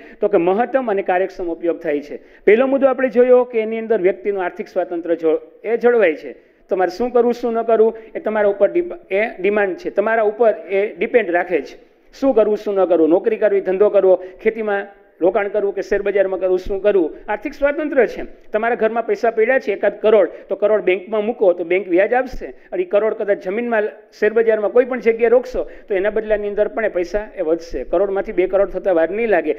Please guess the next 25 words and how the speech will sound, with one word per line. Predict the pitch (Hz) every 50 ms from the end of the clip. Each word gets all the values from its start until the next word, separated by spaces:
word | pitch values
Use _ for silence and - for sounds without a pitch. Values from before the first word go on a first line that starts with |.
| - - -
જો | 180
ટેલેન્ટ | 170 175 175 180 202 226 226 -
હશે, | 214 214 - 220
બુદ્ધિ | - 165 170 165 190 180
હશે | 175 170 170 175 170
તો, | 170 - 196 160 139 - - - -
નકર | 156 139 170 151
જતા | - 160 170 185 196 202
પણ | 196 196 196 185
વાર | 180 180 180
નહીં | 185 190 190
લાગે, | 180 180 175 170
આપણે | 160 160 165 160
જાણીએ | 156 170 160 160 160 165 151
છીએ. | 156 - 165 156 156 - - - -
તો | - 269 220 214 262 277 - - - - - - - -
મહત્તમ | - 170 208 240 294 - - 285 277 240
ઉપયોગ | 233 233 220 196 165 127 - - - - - - _ _ _ _ _ _ _ _ _ _ _ _ _ _ _ _ _ _ _ _ -
એટલે | - - 214 233 254 302 349 - - - _ _ _ _ _ _ _ -
આ | -
જે | 170 196
ઉત્પાદનના | 175 185 175 - 247 240 220 240 240 247
સાધનોનો | 233 - 226 196 190 220 220 220 226 226 208 151 131 - - _ _ _ _ _ _ -
પહેલો | 196 214 226 247
મુદ્દો | 247 254 240 247 247 240 240